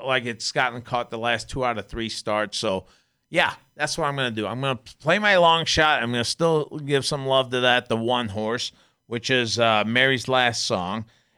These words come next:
And then I'm gonna go with Simply Fast, or I'm gonna go with one five five one, and then I'm gonna have the six there, Commanding Midas,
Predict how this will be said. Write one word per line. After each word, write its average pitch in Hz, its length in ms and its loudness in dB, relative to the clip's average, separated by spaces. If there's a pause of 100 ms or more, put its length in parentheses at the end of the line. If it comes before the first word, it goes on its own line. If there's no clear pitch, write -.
(100)
And 127 160 -4
then 156 100 0
I'm 160 140 0
gonna 147 180 2
go 143 180 4
with 135 120 2
Simply 135 420 -2
Fast, 123 680 0 (280)
or 143 180 4
I'm 151 120 0
gonna 143 140 -6
go 131 140 2
with 127 260 2
one 123 220 -2
five 139 400 -2
five 117 380 -2
one, 156 340 0
and 123 160 -6
then 131 80 -2
I'm 131 120 -4
gonna 120 140 -6
have 113 220 -6
the 95 60 -14
six - 420 -6
there, 107 180 2
Commanding 104 560 -4
Midas, 98 520 -10